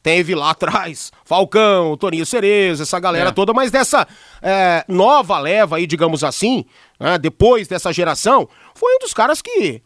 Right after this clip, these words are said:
Speaker 1: mudou a posição ali, ajudou a mudar. Teve muita técnica. Eu acho que a temporada de noventa e nove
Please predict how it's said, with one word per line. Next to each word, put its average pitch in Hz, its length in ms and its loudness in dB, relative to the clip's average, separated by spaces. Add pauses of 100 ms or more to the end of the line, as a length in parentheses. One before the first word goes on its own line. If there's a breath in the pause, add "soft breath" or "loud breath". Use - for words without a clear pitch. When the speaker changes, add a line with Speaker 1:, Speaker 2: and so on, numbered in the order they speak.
Speaker 1:
mudou 254 300 2
a 277 80 4
posição 165 540 -2
ali, 135 200 -4
ajudou 233 540 2 (180)
a 165 100 0
mudar. 156 300 -4
Teve 262 260 -8
muita 269 260 -2
técnica. 202 580 0 (180 loud breath)
Eu - 40 0
acho 302 100 -4
que - 60 -8
a - 20 -10
temporada 254 420 2
de 202 140 -6
noventa 247 580 0
e 277 80 -4
nove 202 520 0